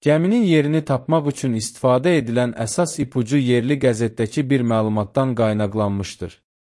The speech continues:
Araşdırmanın gedişi gəmi qalıqlarını tapmaq üçün araşdırmaçılar əvvəlcə tarixi sənədləri və regionla bağlı məlumatları təhlil etdilər.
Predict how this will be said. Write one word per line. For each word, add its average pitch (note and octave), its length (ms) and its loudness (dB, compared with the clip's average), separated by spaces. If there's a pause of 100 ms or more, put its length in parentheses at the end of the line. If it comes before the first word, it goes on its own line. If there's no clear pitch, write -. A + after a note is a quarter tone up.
(120)
Araşdırmanın F3+ 760 2
gedişi C#3+ 420 0
gəmi C#3+ 320 0
qalıqlarını A#2+ 680 0
tapmaq C#3 420 -2
üçün C3+ 240 -6
araşdırmaçılar B2 880 -2
əvvəlcə C#3 560 0
tarixi A2+ 400 -2
sənədləri A2 640 0
və A#2+ 160 2
regionla C3+ 560 0
bağlı A2+ 380 0
məlumatları A2 640 0 (100)
təhlil A2 380 -2
etdilər. F2 400 -10